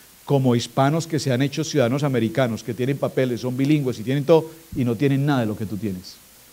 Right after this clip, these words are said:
¿Está conmigo? Y yo lo puedo decir porque yo los veo todos los días. Profesionales, bilingües, documentos, ciudadanos,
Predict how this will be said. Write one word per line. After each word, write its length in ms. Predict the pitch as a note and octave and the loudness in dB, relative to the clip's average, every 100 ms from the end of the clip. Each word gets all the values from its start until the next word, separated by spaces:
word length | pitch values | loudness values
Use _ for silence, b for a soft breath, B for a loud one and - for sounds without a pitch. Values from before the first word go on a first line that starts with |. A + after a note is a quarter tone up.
| - - - - - - - - - - - | -20 -20 -20 -20 -20 -20 -20 -20 -20 -20 -18
¿Está 140 | - A2+ | -12 -4
conmigo? 340 | D3 G3+ B2+ - - | -2 0 -2 -8 -8
Y 160 | B2 G2 | -6 0
yo 340 | C#3 G3+ A3+ - | 4 4 2 -2
lo 160 | C#3+ | -4
puedo 180 | A2 D#3 | 4 4
decir 220 | C#3 D#3 | 6 2
porque 240 | E3 - A#2+ | -4 -6 -2
yo 100 | A#2 | 0
los 160 | C3 | 0
veo 160 | C3 C3+ | 0 -2
todos 220 | C3+ B2+ | 2 2
los 120 | A#2 | 2
días. 300 | G2 F2 - - - - - - - - - | -2 -10 -14 -20 -20 -20 -20 -20 -20 -20 -8
Profesionales, 1120 | A2+ G#2+ G2+ G#2 A2 C#3+ D3+ D#3+ D#3 - - - - - | -6 -4 -4 -2 0 2 2 2 -2 -10 -18 -20 -20 -14
bilingües, 880 | G#2+ G#2+ A#2+ E3 D#3+ D#3 D#3+ D3 - - - | -8 -2 0 0 0 -2 -2 -4 -14 -20 -8
documentos, 880 | A2+ G#2 A2 A#2 D#3+ D#3 D#3+ E3 - | -6 -4 -2 2 2 0 0 -2 -2
ciudadanos, 680 | C#3+ A2+ A2 C#3+ F3 F3+ | -2 0 4 4 4 0